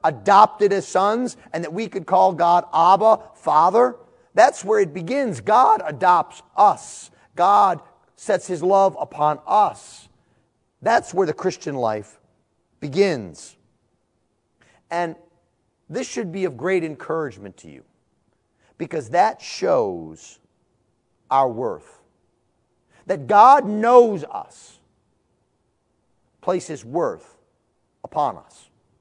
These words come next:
If the enemy of your soul is ever attacking you and telling you that you're worthless, that you're not worth anything,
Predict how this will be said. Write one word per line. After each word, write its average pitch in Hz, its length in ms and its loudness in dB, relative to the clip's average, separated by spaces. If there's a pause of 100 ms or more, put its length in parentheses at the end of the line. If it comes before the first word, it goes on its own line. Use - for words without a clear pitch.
(680)
If 170 80 -8
the 226 120 0
enemy 285 260 2
of 247 80 0
your 220 100 -2
soul 220 420 4
is 170 80 -2
ever 214 280 2
attacking 190 520 0
you 170 120 -8
and 147 100 -14
telling 185 320 -2
you 156 180 -6 (160)
that 165 220 -8
you're 190 80 2
worthless, 170 640 -2 (160)
that 160 160 -8
you're 190 100 -2
not 202 300 -4
worth 220 340 6
anything, 156 420 -8